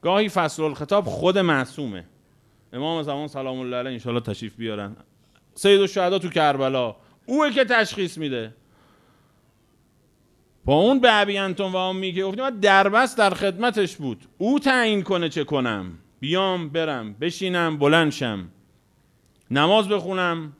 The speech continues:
زکات بدم، وایسم، مراقبت کنم، دیدبانی بدم، کمک کنم، هر چی او بگه. اولویت او باید تعیین کنه.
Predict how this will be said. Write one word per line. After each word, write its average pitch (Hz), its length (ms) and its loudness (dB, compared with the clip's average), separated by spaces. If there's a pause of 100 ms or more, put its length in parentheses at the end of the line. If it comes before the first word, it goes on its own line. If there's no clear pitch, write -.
(160)
زکات 143 460 2
بدم، 175 680 0
وایسم، 165 840 0 (1300)
مراقبت 156 640 2
کنم، 202 340 0
دیدبانی 151 600 2
بدم، 196 360 -8
کمک 151 440 -8
کنم، 185 540 2
هر 180 120 0
چی 170 160 -6
او 131 120 -4
بگه. 92 300 -8 (640)
اولویت 147 500 2
او 220 80 -2
باید 180 200 6
تعیین 104 280 -2
کنه. 87 260 -10